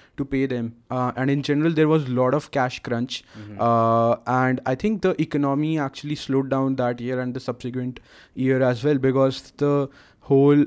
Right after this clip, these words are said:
Speaker 1: there was, like, this one or, uh, I think two months period, uh, till, uh, that this cash crunch sort of lasted.
Speaker 2: Mm-hmm.
Speaker 1: And this is, that is quite a lo-, uh, huge amount of time, right?
Speaker 2: Mm-hmm.
Speaker 1: Uh, and, uh, yeah, it, it wasn't a good time.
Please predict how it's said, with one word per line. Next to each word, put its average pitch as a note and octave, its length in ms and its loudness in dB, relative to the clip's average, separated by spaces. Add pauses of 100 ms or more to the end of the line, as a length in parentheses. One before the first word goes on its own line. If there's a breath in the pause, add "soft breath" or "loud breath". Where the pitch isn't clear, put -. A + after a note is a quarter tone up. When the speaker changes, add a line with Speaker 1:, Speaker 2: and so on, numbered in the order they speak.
Speaker 1:
there C#3+ 160 4
was, D#3 160 2
like, E3+ 180 0
this F3 160 -4
one C#3 240 0
or, D#3 220 2 (160)
uh, C#3+ 160 4
I C#3 160 0
think G3 240 -6
two D#3+ 180 -2
months D#3+ 520 -4
period, C3 600 -4
uh, A2+ 400 0 (380 loud breath)
till, C#3+ 200 2 (360)
uh, C3 720 2
that B2 440 0
this C#3+ 160 -2
cash C3+ 380 -2
crunch C#3+ 320 -2
sort C#3 160 0
of C3 140 0
lasted. A2+ 500 -2
Speaker 2:
Mm-hmm. G#2 240 -12
Speaker 1:
And C3+ 200 0
this D#3+ 180 2
is, F#3 180 0
that C#3 300 0
is E3+ 80 -10
quite D#3+ 260 2
a - 20 0
lo-, D#3 180 2
uh, B2+ 440 0
huge C#3+ 240 0
amount C#3 240 2
of B2+ 140 -2
time, A2 240 -6
right? G#2 240 -6
Speaker 2:
Mm-hmm. G#2 240 -16 (120)
Speaker 1:
Uh, B2 460 4 (140)
and, B2 400 2
uh, A#2+ 240 0 (260 soft breath)
yeah, D3+ 240 6
it, E3 220 0
it E3+ 100 6
wasn't F3+ 320 4
a - 60 2
good C#3+ 240 0
time. G2+ 300 -6